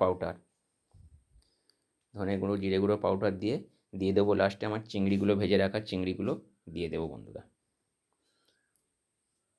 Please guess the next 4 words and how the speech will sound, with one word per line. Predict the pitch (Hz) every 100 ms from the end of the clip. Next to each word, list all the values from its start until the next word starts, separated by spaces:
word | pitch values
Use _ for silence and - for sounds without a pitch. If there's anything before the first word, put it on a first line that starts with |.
| _ _ _ _ _ _ _ _ _ _ _
দিয়ে | 98 95 95 101 - _ _ _ _ _ _ -
আবারও | 90 101 104
বেশ | 101 104
কিছুক্ষণ | 110 101 104